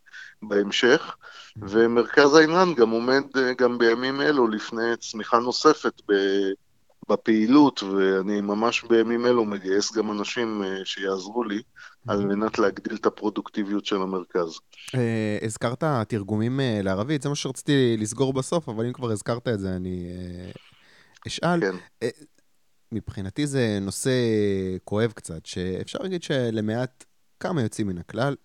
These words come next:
Speaker 2: הפרויקט הליברלי הזה בישראל הוא פרויקט בעברית. זאת אומרת, זה שיח לישראלים,
Speaker 1: נכון.
Speaker 2: דוברי עברית. אה,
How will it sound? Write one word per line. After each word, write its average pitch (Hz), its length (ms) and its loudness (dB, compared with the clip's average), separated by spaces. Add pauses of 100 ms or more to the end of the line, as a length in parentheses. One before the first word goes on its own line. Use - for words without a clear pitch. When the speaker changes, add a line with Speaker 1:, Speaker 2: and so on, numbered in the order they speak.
Speaker 2:
הפרויקט 110 640 -6
הליברלי 110 520 -2
הזה 90 180 -4
בישראל 92 520 -8 (460)
הוא 123 240 0
פרויקט 104 300 -6
בעברית. 87 680 -10
זאת - 140 -16
אומרת, 92 180 -8
זה 95 80 -12
שיח 123 320 -4
לישראלים, 95 720 -6
Speaker 1:
נכון. 95 220 -6
Speaker 2:
דוברי 101 260 -2
עברית. 131 580 -2 (560)
אה, 127 340 -2